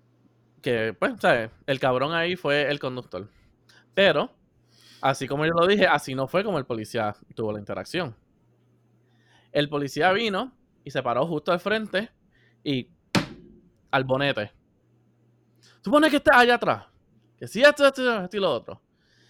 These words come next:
Y yo, "Mira, tú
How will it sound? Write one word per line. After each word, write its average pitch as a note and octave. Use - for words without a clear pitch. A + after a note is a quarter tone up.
Y A#2+
yo, A#2
"Mira, A2
tú G3+